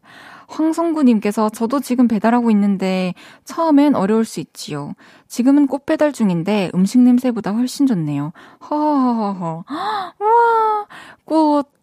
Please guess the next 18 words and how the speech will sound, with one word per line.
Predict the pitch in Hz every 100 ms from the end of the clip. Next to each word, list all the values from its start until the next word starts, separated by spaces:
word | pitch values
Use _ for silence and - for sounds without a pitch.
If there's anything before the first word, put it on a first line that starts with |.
| _ _
꽃 | - 277
배달하시면서 | 320 311 277 269 262 247 233
이렇게 | 220 214 220
또 | 220 220
꽃 | - 277 - -
향기에 | 320 330 320 285 262 247 226 202 190 190 175 165 160
이런 | - 120 214 233 226 220
걸 | 196 175
느끼는 | 170 - - 214 180 175
게 | 160 156 160 160 156 - - - _
되게 | - 185 180 -
또 | 165
감성적이라는 | - 180 185 202 190 196 185 180 160
생각이 | 160 196 185 175
드네요. | 185 156 165 165 214 _ - - - - -
엠비티아이 | 226 226 240 - - 247 - 233 233 233 233 233 233 - _ _ _ _ -
F이신가요, | 277 - - - - 285 - _ _ _ _ - 190 202 185 190 190 214 _
성구님? | - - 208 196 185 196